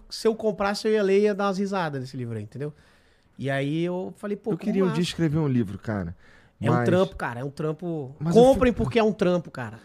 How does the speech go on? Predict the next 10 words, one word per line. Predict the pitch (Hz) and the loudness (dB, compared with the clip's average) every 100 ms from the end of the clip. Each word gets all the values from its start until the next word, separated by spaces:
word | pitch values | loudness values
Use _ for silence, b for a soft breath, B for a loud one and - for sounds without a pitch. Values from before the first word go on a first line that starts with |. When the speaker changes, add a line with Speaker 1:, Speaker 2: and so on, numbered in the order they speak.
| - 143 | -16 -12
Speaker 1:
É | |
um | 160 | -8
trampo | 170 180 | 0 4
Speaker 2:
Mas | 202 | 4
eu | |
Speaker 1:
diferente, | - - 220 196 185 175 - | 2 0 2 4 4 2 -2
assim. | 127 123 110 - | -14 -14 -14 -10
Speaker 2:
eu | 170 | -10
fico | 202 202 | -10 -12
pensando, | 214 196 156 - 185 214 202 214 202 170 120 | -8 -8 -8 -6 -4 -4 -4 -2 2 2 0